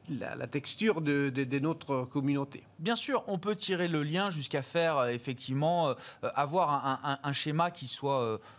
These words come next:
Speaker 2: euh, avec des conséquences négatives pour, euh, pour les marchés, pour les investisseurs. Comment est-ce qu'on traite ce sujet, justement, de la dette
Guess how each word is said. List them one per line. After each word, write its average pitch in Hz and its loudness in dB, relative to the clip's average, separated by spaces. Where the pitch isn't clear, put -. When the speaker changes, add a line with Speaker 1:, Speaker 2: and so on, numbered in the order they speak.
Speaker 2:
euh, - -10
avec 131 -2
des 135 -4
conséquences 139 -4
négatives 139 -4
pour, 117 -2
euh, 113 -2
pour 120 -4
les 127 -2
marchés, 170 -2
pour 151 -2
les 131 -4
investisseurs. 156 0
Comment 190 4
est-ce 185 -2
qu'on 165 -2
traite 185 -2
ce 151 -6
sujet, 151 -2
justement, 131 0
de 156 -4
la 120 0
dette 123 -2